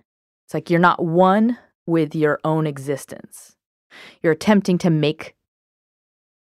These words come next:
like, the moment or life something that it's not.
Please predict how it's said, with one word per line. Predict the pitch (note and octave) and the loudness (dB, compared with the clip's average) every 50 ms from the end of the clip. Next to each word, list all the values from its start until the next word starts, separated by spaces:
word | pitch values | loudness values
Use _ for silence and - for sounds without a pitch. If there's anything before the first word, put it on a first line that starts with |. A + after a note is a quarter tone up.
| _ _ _ _ _ _ _ - | _ _ _ _ _ _ _ -14
like, | - C3 F3+ E3+ E3 D3 C#3 - - | -12 -10 -4 -2 -2 -2 -2 0 2
the | E3+ | 2
moment | F3 F3+ F3+ F3 F3+ E3+ D#3+ D#3 | 4 6 6 4 4 2 2 2
or | D3+ D3+ D#3 | 2 2 4
life | D#3+ D#3+ D#3 D#3+ D3+ - - | 4 4 4 2 0 -2 -8
something | - - F#3 E3+ D#3+ E3+ D#3+ D#3+ | -2 0 0 2 2 2 2 2
that | D#3+ C#3+ | 2 2
it's | C#3 C3+ - - | 0 -2 -4 -2
not. | D3 C#3+ C3+ - - - - - - - | -2 -2 -2 -2 -6 -10 -14 -20 -20 -20